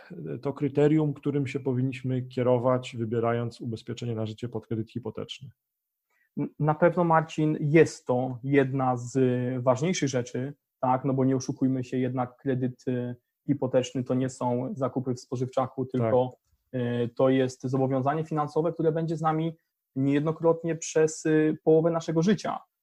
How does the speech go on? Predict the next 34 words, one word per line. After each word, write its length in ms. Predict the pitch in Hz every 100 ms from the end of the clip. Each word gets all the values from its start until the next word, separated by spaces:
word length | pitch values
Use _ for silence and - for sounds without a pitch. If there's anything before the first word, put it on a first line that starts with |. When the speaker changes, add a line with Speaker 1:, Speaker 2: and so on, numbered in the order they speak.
| _
Speaker 2:
tak? 360 | 127 156 160 -
Y, 640 | 135 127 127 127 127 127 127
trzydzieści 520 | - 143 156 156 -
lat, 260 | 147 139 151 -
jak 200 | 135 -
to, 300 | 143 139 139
jak 140 | 135
to 100 | -
tak 160 | 135 127
przeciętnie 440 | - 135 147 139
mniej 160 | 143 139
więcej 240 | 143 135
wygląda 500 | 131 135 135 135 143 - _ _ _ -
w, 380 | 123 131 131 127
w 40 | -
Polsce, 440 | 139 131 - 143
więc 240 | 139 139 -
to 80 |
jest 140 | 139 131
naprawdę, 600 | 131 143 131 135 135 131 _ _ _ -
no 100 | 131
tak 160 | 247
mówiąc 240 | 139 139 131
kolokwialnie, 520 | 139 135 139 139 131
kupa 220 | 143 139
czasu. 460 | 135 135 - 156 185 _ _ _ _ -
Y, 380 | 135 135 139 - _ _ 156
niemniej 560 | 147 175 202 196 185
jednak 520 | 185 160 135 139 165 -
nie 160 | 160
jest 180 | 175 175
to 60 | 165
jedyne 300 | 156 170 127
kryterium, 460 | 127 - - -